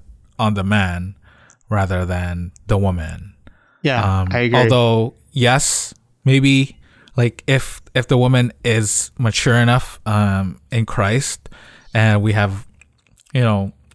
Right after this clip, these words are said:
Speaker 1: relationship, you know, personal relationship with them, we can have, you know, dialogue that tell each other, each,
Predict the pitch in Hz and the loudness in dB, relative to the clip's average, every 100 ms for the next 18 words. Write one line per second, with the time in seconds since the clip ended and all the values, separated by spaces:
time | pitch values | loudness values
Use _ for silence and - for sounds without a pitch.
0 | - - 117 107 104 - 127 - _ _ | -20 -8 -2 0 0 -2 -6 -8 _ _
1 | _ 95 90 - 127 117 120 110 104 110 | _ -8 -8 0 0 2 0 0 -2 -2
2 | 135 - 123 135 127 123 123 - - - | -4 -4 -2 0 2 0 -2 -10 -20 -12
3 | - 120 131 127 131 123 120 117 - - | -6 -2 0 2 2 2 0 -2 -12 -20
4 | _ _ _ _ _ _ _ _ _ _ | _ _ _ _ _ _ _ _ _ _
5 | _ - 139 123 113 113 135 117 117 131 | _ -4 0 2 0 -6 -8 -2 2 2
6 | 147 107 101 107 131 - _ 113 107 101 | 2 2 0 -2 -6 -16 _ 0 0 -2
7 | _ _ _ _ _ - 117 120 131 131 | _ _ _ _ _ 0 2 2 -2 -2
8 | 120 104 101 123 127 - - - | -2 -2 -2 -2 -4 -4 -8 -12